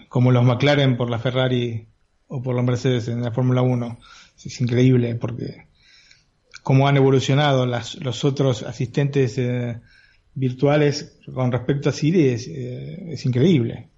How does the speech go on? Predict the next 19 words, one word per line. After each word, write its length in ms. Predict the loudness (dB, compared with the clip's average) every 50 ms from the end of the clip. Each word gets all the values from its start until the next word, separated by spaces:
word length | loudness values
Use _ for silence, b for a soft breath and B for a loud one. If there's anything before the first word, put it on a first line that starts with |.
| _ _ _ _ _ _ _ _ _ _ _ _ _ _ _ _
O 100 | _ -4
sea, 200 | -2 -2 -2 -2 -4 -8 -12 -18 _ _
esas 280 | 0 2 2 2 2 4
son, 220 | 4 4 4 4
estas 240 | 2 2 2 2 4
son 140 | 4 2 4
cosas 280 | 2 2 2 2 0 0
que 80 | 2 2
realmente 300 | 2 2 0 0 0 0
yo 160 | 0 0 0
me 80 | 0
pregunto 400 | 0 0 0 2 2 2 2 0 0
si 120 | 0 -4
estuviese, 640 | -6 -4 -4 -2 -2 -2 0 0 0 -2 -2 B B B B B B B B B _ _
eh, 140 | -8 -8 -4
vivo, 560 | 0 4 4 6 6 6 4 2 2 -2 -6 -10
eh, 320 | -12 -12 -12 -12 -12 -14 -14
Steve 240 | -4 -2 -2 -2 0 0
Jobs, 400 | 0 0 0 -2 -8 -16 -18 -20